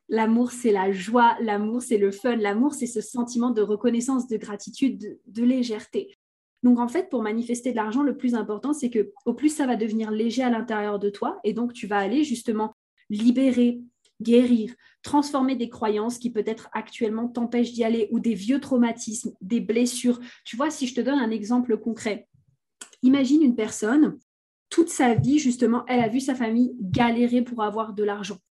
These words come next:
Toute sa vie, elle a vu peut-être, euh, ses parents cumuler trois boulots pour pouvoir leur payer, euh, pour pouvoir leur payer sa scolarité ou ses affaires ou des vêtements, et que du coup, ils pouvaient pas aller au restaurant ou ils pouvaient pas profiter, et cetera.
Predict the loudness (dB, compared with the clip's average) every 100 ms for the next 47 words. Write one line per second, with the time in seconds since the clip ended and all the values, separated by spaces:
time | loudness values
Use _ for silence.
0 | _ 0 0 2 2 2 2 2 2 2
1 | 2 0 0 -2 -6 -4 -4 -2 -2 -2
2 | -2 -2 0 0 2 -2 -8 -4 0 2
3 | 6 8 8 6 2 -6 -6 -4 0 0
4 | 0 -2 -2 2 4 4 4 4 4 0
5 | -2 -2 -6 -10 -8 -6 -2 -2 -2 -4
6 | -4 -4 -6 -4 -2 -2 -2 -2 0 2
7 | 2 0 -2 -2 -2 -2 -2 0 2 0
8 | 2 4 4 2 0 0 4 4 2 -2
9 | -8 -4 2 2 4 4 4 4 0 2
10 | 2 6 6 4 -2 -2 2 4 6 4
11 | 2 2 0 0 -4 -6 -6 -2 -2 -2
12 | -2 -2 0 0